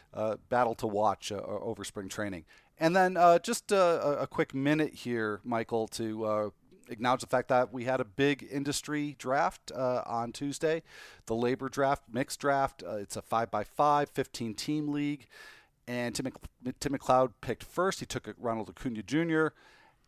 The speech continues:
and really the only things that kind of caused me to, I won't even say scratch my head, but just I thought posed interesting dilemmas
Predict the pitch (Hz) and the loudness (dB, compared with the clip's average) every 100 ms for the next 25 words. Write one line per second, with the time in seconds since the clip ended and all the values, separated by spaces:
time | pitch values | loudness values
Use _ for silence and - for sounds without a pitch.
0 | - 127 123 123 123 120 - _ _ _ | -8 -2 0 0 -2 -4 -10 _ _ _
1 | _ 165 285 277 202 208 190 175 143 _ | _ 0 2 4 2 0 -4 -8 -14 _
2 | - 175 165 - 147 - 143 139 131 - | -2 0 0 2 2 2 0 2 -2 -6
3 | _ _ _ - - 139 131 135 127 120 | _ _ _ -10 2 2 2 -2 0 0
4 | 117 113 - 135 220 165 104 120 - 120 | 0 -4 -4 -2 -2 -4 -8 -8 -2 0
5 | 123 123 131 120 127 123 143 127 127 131 | 0 0 0 -2 0 2 2 2 -2 -12
6 | - 139 120 120 131 127 127 123 110 113 | -4 -2 -2 -6 -8 -6 -4 -4 -4 -2
7 | 117 113 104 | 0 -2 -6